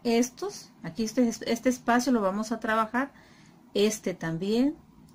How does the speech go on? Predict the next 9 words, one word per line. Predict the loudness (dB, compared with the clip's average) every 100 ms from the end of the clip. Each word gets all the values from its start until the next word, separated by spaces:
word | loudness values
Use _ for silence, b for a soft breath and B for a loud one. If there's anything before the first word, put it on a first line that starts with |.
| -20 -20 -16 -4
este, | 2 2 0 0 2 2 -8 -20 -20 -20 -20 _ -20 -20 -16 -4
este | -2 -2 -6 -4 -4 -4 -12 -20 -20 -20 -20 -20 -20 -20 -20 -20 _ -20 -20 -20 _ -20 _ _ _ -6
y | -4
también | 0 -2 0 0 0
este. | -2 -4 -8 -6
Lo | 0 2
vamos | 2 0
a | 0
trabajar | 2 2 2 0 0